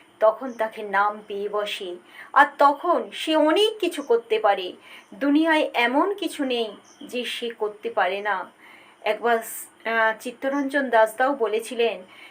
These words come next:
যে এই নামের ফলে আমি কি, যা আগে আমার কাছে অজানা ছিল, এই নামের ফলে আমার কাছে কিন্তু অনেক জানা, আহ, মা-, মানে জানতে পেরেছি, অজানা জিনিস জানা হয়ে গেছে।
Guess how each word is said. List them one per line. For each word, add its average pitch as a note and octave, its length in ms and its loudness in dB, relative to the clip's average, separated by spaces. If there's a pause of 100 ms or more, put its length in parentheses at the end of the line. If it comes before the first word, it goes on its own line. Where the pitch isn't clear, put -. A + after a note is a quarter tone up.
(180)
যে C4+ 220 2
এই C#4 380 2
নামের C4+ 560 4
ফলে C4 460 0
আমি B3+ 220 2
কি, - 180 -10 (160)
যা B3+ 160 8
আগে D#4 420 6
আমার C4 480 0 (120)
কাছে B3+ 340 0
অজানা C#4 540 2
ছিল, A3+ 380 -8 (400)
এই A#3 160 2
নামের A3+ 500 4
ফলে A3+ 300 0
আমার A3 380 -2
কাছে A#3 280 -6
কিন্তু A3 460 -6
অনেক G#3 260 -10 (200)
জানা, G3+ 460 -2 (400)
আহ, G#3+ 560 0
মা-, G3 420 -2
মানে A3 420 -2 (200)
জানতে A#3+ 380 2
পেরেছি, G#3+ 480 0
অজানা D4+ 460 0
জিনিস D4 520 -4
জানা G#3+ 340 4
হয়ে G#3 240 -6
গেছে। G3 440 -6